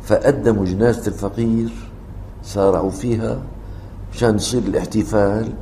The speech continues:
للوزير. قال لي: "قاعد، اجت جنازة الفقير."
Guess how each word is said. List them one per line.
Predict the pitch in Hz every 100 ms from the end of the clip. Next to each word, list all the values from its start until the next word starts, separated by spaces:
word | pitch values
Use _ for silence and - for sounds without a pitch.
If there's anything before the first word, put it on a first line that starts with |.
| - - - -
للوزير. | 107 92 90 - 64 - - - - - - - - - - - - - - - - - - - - - - - - - - - - - - - - - - - -
قال | 127 117
لي: |
"قاعد، | 107 123 147
اجت | - 135 120 98
جنازة | 95 120 -
الفقير." | 110 - 69 57 - -